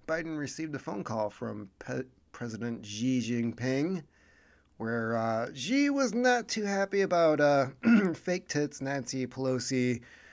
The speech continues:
going over to visit Taiwan because she's, she's never heard of, um,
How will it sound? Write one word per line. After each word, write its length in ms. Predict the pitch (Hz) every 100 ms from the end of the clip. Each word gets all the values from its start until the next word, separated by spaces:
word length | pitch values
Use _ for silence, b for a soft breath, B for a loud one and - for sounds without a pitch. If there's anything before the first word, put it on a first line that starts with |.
| B B _
going 380 | 226 247 233 202
over 240 | 196 185
to 140 | 180 151
visit 280 | 151 131 131
Taiwan 680 | - 180 180 175 165 165
because 300 | 147 - 135
she's, 480 | - 170 175 135 -
she's 240 | - 143 131
never 240 | 147 151
heard 240 | 117 151 139
of, 240 | 127 113
um, 380 | 117 113 110